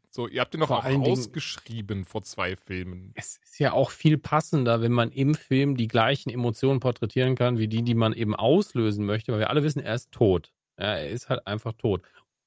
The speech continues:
Speaker 2: Und deswegen glaubst du auch dem Film nicht, dass er eben mal um die Ecke kommt und mit denen noch mal es-, isst. Das ist halt Quatsch. Und du weißt, sie sagen es nur, damit die im Publikum alle denken, „Ja, Paul Walker, wir vermissen ihn alle.“ Ja, dann vermisst doch auch die Figur.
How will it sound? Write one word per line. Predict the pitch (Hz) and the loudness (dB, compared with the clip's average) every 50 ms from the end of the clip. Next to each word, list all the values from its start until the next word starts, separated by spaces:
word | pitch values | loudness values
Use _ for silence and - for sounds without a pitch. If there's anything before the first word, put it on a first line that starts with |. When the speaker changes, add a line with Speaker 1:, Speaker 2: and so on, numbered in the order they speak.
| _ _ _ _ _ _ _ | _ _ _ _ _ _ _
Speaker 2:
Und | - 101 | -6 -6
deswegen | 101 98 - 123 107 101 | -4 0 2 2 4 4
glaubst | 101 113 113 151 180 - - - | 6 6 6 6 6 2 -4 -12
du | - 123 | -10 -8
auch | - 78 104 113 | -8 -6 -8 -6
dem | - 107 104 107 | -6 -6 -6 -6
Film | - 113 110 123 131 120 | -4 -2 -2 -2 -2 -2
nicht, | 98 98 123 - - _ _ _ | -4 -4 -6 -6 -10 _ _ _
dass | - 107 95 - - | -6 -6 -6 -4 -4
er | 120 117 | -6 -6
eben | 110 117 120 123 | -4 -4 -2 0
mal | 127 123 120 | 2 2 2
um | 120 113 | 2 0
die | 113 117 | -2 -2
Ecke | - 131 127 - 151 | -2 -2 -2 -2 -2
kommt | - - 139 127 123 - | 0 0 0 0 0 -2
und | 113 113 | -6 -4
mit | 110 110 104 | -4 -4 -4
denen | - 117 117 120 | -4 -6 -4 -4
noch | 120 107 | -4 -2
mal | 113 120 110 | -2 0 -2
es-, | 113 - 156 - - - _ _ - | -2 -2 -4 -6 -8 -16 _ _ -6
isst. | 156 147 - - _ _ _ | -6 -6 -8 -12 _ _ _
Das | - 113 - | -6 -6 -4
ist | - 127 - - | -6 -6 -4 -4
halt | 104 101 - | -4 -4 -4
Quatsch. | _ - 156 160 - - - _ _ _ _ _ _ _ - | _ -2 -2 -2 -2 -6 -20 _ _ _ _ _ _ _ -4
Und | - 107 | 0 0
du | 107 104 | 4 6
weißt, | 113 120 143 143 - | 6 6 6 4 0
sie | - 123 | -4 -4
sagen | 113 120 123 135 127 | 0 0 0 0 0
es | 113 104 - | -2 -2 -2
nur, | 151 143 | -2 0
damit | 127 113 113 120 - | 0 0 -2 -4 -6
die | 120 | -6
im | 113 113 110 | -8 -6 -2
Publikum | - 160 160 160 131 - 123 107 | -2 -2 -2 -2 -4 -4 -4 -4
alle | 104 110 110 104 | -2 -2 -2 -2
denken, | 107 113 113 120 | -2 -2 -2 0
„Ja, | 143 160 165 160 156 151 151 151 147 _ | 0 0 0 0 -2 -2 -2 -4 -6 _
Paul | - 131 127 | -6 -4 0
Walker, | 127 143 143 - 139 | 0 0 2 2 0
wir | 123 120 | -2 0
vermissen | - - 143 175 190 - - | 0 0 0 0 0 -2 -4
ihn | 104 92 | -4 -2
alle.“ | 90 90 87 85 - _ _ _ _ _ _ _ _ - | -4 -6 -6 -8 -10 _ _ _ _ _ _ _ _ 0
Ja, | 113 | 2
dann | 113 143 143 135 131 - _ _ _ _ _ _ _ _ _ _ | 4 4 2 2 -2 -10 _ _ _ _ _ _ _ _ _ _
vermisst | - 143 135 139 160 180 - - | 2 2 4 4 4 0 0 -2
doch | 185 165 - | -2 -2 0
auch | 143 147 151 | 0 -2 -2
die | - - | -2 -6
Figur. | 143 - - 135 127 - - - - - - 87 | -8 -6 -6 -8 -8 -10 -12 -10 -10 -10 -10 -10